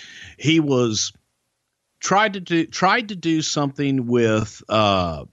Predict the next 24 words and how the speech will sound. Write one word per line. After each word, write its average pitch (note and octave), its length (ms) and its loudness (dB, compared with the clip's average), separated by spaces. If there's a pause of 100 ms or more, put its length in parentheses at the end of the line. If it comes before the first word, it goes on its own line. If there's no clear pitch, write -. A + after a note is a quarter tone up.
(1300)
with C#3 180 0
Fatu, C3+ 560 2
uh, A2 320 0
not G#2+ 220 -2
Fatu, E2+ 340 -6
the F#2+ 220 -2
Tonga F#2+ 520 2
here F#2 280 2
at F2+ 100 -6
this G2+ 160 -2
point, G2 300 -4
but, G#2+ 200 -2
uh, G#2+ 400 2
tried G3+ 280 0
to C4+ 80 -8
do G3+ 140 -6
something E3+ 380 -2
with D#3+ 160 0
him D3+ 140 2
as A#2 140 2
a G2+ 60 0
single B2+ 540 2
after A2+ 260 0
Snuka, - 560 0